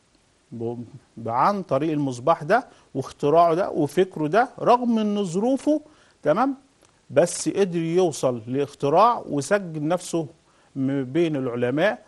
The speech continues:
تعال نشوف مع بعض. لقد كان توماس إديسون يعيش طفولة غريبة لا يمكن أن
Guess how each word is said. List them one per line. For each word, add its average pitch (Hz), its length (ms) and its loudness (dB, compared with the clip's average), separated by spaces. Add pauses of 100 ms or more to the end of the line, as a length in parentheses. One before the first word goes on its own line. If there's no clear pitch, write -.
(180)
تعال 226 240 0
نشوف 208 420 -6
مع 185 160 6
بعض. 269 220 0 (720)
لقد 185 240 0
كان 240 460 0
توماس 196 360 0 (240)
إديسون 185 500 -2 (340)
يعيش 151 420 0
طفولة 185 480 0
غريبة 196 520 2 (280)
لا 208 240 4
يمكن 240 480 0
أن 190 440 0